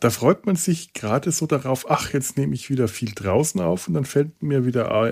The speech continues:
ein, warum das mit den Außenaufnahmen Outdoor, äh, öfter mal so ein Problem war, wenn einfach die Technik und die Verkabelung nicht funktioniert und man das nicht gecheckt hat. In dem Fall hätte ich, glaube ich, mein Handy, mit dem ich aufgenommen habe, auf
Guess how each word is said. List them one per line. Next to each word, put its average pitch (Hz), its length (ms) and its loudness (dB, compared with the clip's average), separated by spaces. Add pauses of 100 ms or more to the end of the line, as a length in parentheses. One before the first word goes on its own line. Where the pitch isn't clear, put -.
ein, 117 300 2
warum 120 580 2
das - 300 -2
mit 123 100 2
den 117 180 4
Außenaufnahmen 113 1200 2
Outdoor, 107 680 2 (100)
äh, - 520 -4 (240)
öfter 151 240 4
mal 143 180 2
so 151 140 -2
ein 135 160 2
Problem 123 500 2
war, 107 300 2 (580)
wenn 120 280 4
einfach 104 480 2
die - 160 -4
Technik 107 420 -2
und 113 100 0
die 117 80 0
Verkabelung 107 840 2
nicht 90 180 -4
funktioniert 101 540 2
und 123 140 4
man 117 180 4
das - 280 -6
nicht 104 240 0
gecheckt - 420 2
hat. 80 180 0
In 95 160 -8
dem 127 200 6
Fall 123 240 4
hätte 117 220 0
ich, - 320 -8
glaube 104 300 4
ich, 104 120 -4
mein 95 140 2
Handy, 123 320 2
mit 120 180 2
dem 104 140 0
ich - 200 -6
aufgenommen 110 580 2
habe, 101 360 0
auf 95 260 0